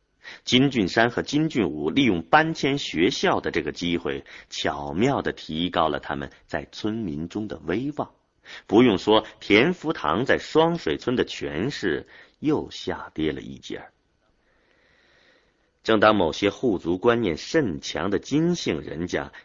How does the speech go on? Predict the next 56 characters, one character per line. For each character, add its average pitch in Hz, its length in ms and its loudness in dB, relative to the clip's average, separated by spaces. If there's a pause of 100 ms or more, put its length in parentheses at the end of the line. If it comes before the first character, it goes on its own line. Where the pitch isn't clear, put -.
借 117 300 4
机 120 240 0
抱 123 240 4
着 85 100 2 (100)
恶 165 300 4
意 90 160 0
的 92 100 -2
态 82 340 -2
度 69 300 -10 (220)
嘲 78 380 0
笑 85 260 0
败 92 400 -2
落 82 160 0
的 76 80 -4
田 82 340 -2
福 113 200 -4
堂 80 320 -4 (120)
和 82 200 0
孙 165 360 0
玉 107 140 -2
婷 82 340 -6
的 139 120 4
时 - 180 -8
候， 71 300 -6 (240)
金 151 320 2
家 92 160 4
户 95 320 0
族 78 280 0
里 71 280 -4 (100)
却 - 220 0
爆 80 340 2
发 82 220 -2
了 71 100 -2
最 180 540 2
不 73 180 -4
光 120 420 2
彩 73 180 -4
的 80 120 -2
丑 - 400 -8
事。 - 340 -6 (560)
金 120 300 4
父 120 180 0
和 90 120 2
他 107 100 2
的 92 120 2
父 143 200 0
母 71 240 -2
亲 80 300 -2 (180)
一 101 260 2
块 151 260 2
儿 76 60 4
被 76 140 0
县 85 460 2
公 95 180 0
安 92 180 2
局 71 380 -8